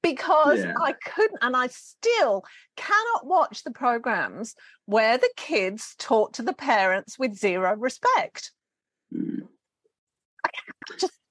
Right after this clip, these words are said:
Speaker 1: can't.
Speaker 2: Yeah, it's,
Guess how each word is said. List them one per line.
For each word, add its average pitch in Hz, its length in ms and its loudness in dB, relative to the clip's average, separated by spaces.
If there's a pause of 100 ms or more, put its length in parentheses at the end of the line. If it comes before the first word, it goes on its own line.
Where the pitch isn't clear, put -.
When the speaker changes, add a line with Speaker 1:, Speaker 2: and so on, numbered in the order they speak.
(320)
Speaker 1:
can't. - 300 -6 (1500)
Speaker 2:
Yeah, 110 580 4 (160)
it's, - 420 -6